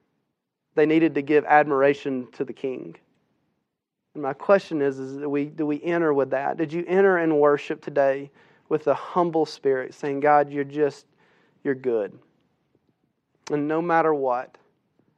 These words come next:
I'll worship you"? Because if not, the rocks will cry out.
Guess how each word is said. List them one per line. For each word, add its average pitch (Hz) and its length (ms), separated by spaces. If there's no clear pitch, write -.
I'll 143 140
worship 127 440
you"? 143 200
Because 147 300
if 135 160
not, 156 440
the 143 80
rocks 135 320
will 156 80
cry 120 320
out. 131 180